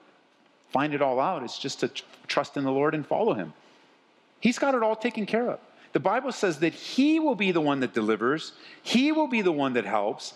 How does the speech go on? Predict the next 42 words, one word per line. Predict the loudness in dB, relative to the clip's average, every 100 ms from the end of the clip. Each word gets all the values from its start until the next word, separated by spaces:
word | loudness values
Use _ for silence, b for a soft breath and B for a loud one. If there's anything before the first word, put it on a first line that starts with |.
| B B
and | -2
he | 2 2 2
also | 2 0 0 2
is | 2
the | 0
one | 0 0 0 0
that | -2 -4
judges. | -4 0 0 0 -2 -4 -10 -14 -20 _ _ _ _ _ _ _
Judgment | 0 0 0 -2 0
is | 0
in | 0
his | 2 0 0
hands. | -2 -2 -4 -10 -16 -18 -20 -20 _ _ _ _ _ _ _ _ _ _ _ _ -2
And | 0
again, | 2 0 -2
would | -4
you | -2
go | 0 0
to | 0
Jude | 0 0 2
real | 0
quick? | 2 0 0
I |
know | 0
we're | 2 2 2
almost | 0 0
out | 0 -2
of |
time, | -2 -2 0
but | 0
I | 0
wanna | -2 -4
cover | -2 -4 -4
this | -4
super | -6 -4 -2 -2
quickly. | -2 -2 0 0 0 B B -2
Would | 0
you |
turn | 0 0 2
over | 2 0
to | -2
Jude, | 0 2 4 2